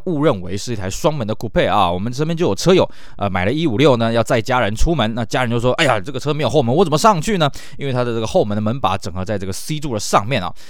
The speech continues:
但是这个东西其实很不实用啊。首先第一个，呃，一般不懂的人呢，呃，一般坐后座的人大概都不懂，不太懂车了啊。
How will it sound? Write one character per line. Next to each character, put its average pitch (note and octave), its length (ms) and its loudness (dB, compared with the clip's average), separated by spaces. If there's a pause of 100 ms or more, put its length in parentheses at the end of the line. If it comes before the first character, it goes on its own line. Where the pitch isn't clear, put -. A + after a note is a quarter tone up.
(220)
但 C#4 180 2
是 A#3 140 -4
这 A3 60 -4
个 G#3 80 2
东 G3 100 0
西 G3 60 0
其 D#3+ 100 -4
实 D#3 60 0
很 A2+ 280 -2
不 C#3 160 -2
实 - 280 -6
用 G#2+ 180 2
啊。 E2+ 80 -2
首 A2+ 80 -2
先 C#3 100 2
第 F3+ 120 0
一 G#3 40 0
个， C3+ 120 2
呃， F#2+ 280 0
一 D3+ 80 -2
般 G#3+ 380 0
不 - 80 0
懂 F#2 220 -2
的 F#2+ 80 -2
人 G2 220 0
呢， C#3+ 220 2
呃， G#2 200 0
一 A#2 40 -4
般 F#3+ 160 -4
坐 F#3+ 140 -2
后 F#3+ 100 2
座 F3 120 2
的 C3+ 60 4
人 A2 60 2
大 C3 80 0
概 B2 60 0
都 B2+ 80 -2
不 - 80 -4
懂， F#3 180 -6
不 - 60 -4
太 C3+ 100 0
懂 E2+ 140 -8
车 A#2 240 2
了 A2 60 8
啊。 F2+ 180 0